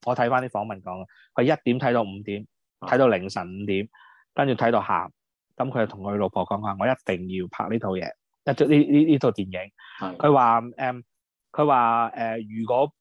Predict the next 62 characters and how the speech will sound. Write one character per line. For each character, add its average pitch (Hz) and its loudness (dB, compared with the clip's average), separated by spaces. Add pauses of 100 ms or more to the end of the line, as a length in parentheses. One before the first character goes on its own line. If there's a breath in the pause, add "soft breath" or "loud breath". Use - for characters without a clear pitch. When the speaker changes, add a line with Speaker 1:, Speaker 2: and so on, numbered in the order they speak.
Speaker 1:
中 139 -2
lottery 139 0
同 95 -18
揀 104 -4 (720)
呢 156 4
一 185 6
個 120 2
機 131 0
會， 98 -4 (640)
佢 160 2
寧 110 0
願 139 -10
揀 120 -8
係 110 -4
呢 180 6
一 180 6
個 110 -2
機 107 -2
會。 92 -10 (680)
Speaker 2:
嗯。 - -8 (560)
Speaker 1:
嚇。 - -12
Speaker 2:
嗯。 - -6
Speaker 1:
咁 233 2
佢， 202 4
佢 - 2
自 - -10
己 170 6
係 196 2
親， 165 -6 (340)
親 165 -2
身 160 -2
打 104 0
嘅。 104 -12 (920)
嚇， 98 -6 (200)
佢 127 0
係 117 -4
打 113 0
到 123 0
睇， 107 -4 (240)
同 147 -2
埋 131 2
佢 - -6
個 160 4
樣 135 -4
呢， 156 -8
Speaker 2:
因 220 4
為 175 2
佢 156 2
自-， 170 0
Speaker 1:
我 - -2
睇 170 -4
Speaker 2:
自 156 0
己 170 8
係 220 6
特 139 0
技 123 2
演 160 2
員 110 2
啊 110 -2
嘛， 101 -4
係 - -14
嘛？ 92 -18